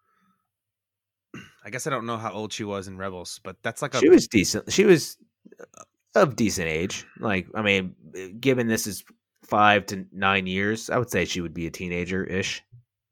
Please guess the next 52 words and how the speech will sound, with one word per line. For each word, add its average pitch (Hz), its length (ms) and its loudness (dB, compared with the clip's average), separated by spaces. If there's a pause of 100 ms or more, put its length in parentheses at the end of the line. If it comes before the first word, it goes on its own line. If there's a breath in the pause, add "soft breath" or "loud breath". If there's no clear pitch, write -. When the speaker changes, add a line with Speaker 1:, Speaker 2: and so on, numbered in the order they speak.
(1000)
Speaker 1:
Okay. 123 320 -6 (400)
I 123 80 -6
guess 143 180 -2
I 147 40 0
don't, 107 340 -4
dude, 110 220 -10
it's 104 120 -12
been 117 140 -8
a 104 60 -6
while 101 200 -2
since 98 220 -12
I've 95 120 -12
seen 95 180 -14
Rebels. 95 300 -12
I 92 60 -14
don't 92 220 -12
even 92 140 -16
remember, 95 420 -10
like, 92 240 -10
what 101 140 -12
even 101 260 -12
she - 140 -10
looks 135 200 -6
like. - 260 -10 (1120)
Um, 104 760 -6 (220)
but 120 160 -6
that's - 420 -2 (140)
interesting 104 840 -6
that 85 220 -12
Bo-, 101 240 -8
wait, 120 220 -4
did 113 60 -16
you 123 40 -12
say 135 160 -2
Bo-Katan's 135 500 -6
gonna 123 160 -6
be 117 80 -4
in 110 80 -4
the 101 80 -6
next 113 260 -6
episode 202 540 -2
or 120 320 4
the 110 100 0
one 117 240 -4
after 113 220 -2
that 110 200 -2
that 101 120 -12
Speaker 2:
The - 60 -4
Speaker 1:
says 101 160 -6
"Together" 113 300 2
Speaker 2:
following 90 220 -2
Speaker 1:
again? 90 180 -8